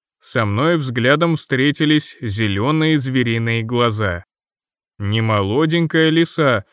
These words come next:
которая тут прошмыгнула совсем недавно, а моя старая знакомая, с каковой ещё на крылечке туристического домика переглядывался, смотрит на меня из зарослей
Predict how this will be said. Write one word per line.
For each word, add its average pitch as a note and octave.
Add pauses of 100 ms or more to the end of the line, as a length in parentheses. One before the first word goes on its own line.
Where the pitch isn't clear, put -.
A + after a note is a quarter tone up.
(160)
которая C#3+
тут D3+
прошмыгнула D3
совсем C#3
недавно, B2 (440)
а G2+
моя G#2+
старая C#3
знакомая, A2 (160)
с -
каковой C3
ещё A#2+
на C3+
крылечке C3
туристического B2+
домика C#3
переглядывался, A2+ (460)
смотрит D#3
на D3+
меня D3+
из C#3
зарослей B2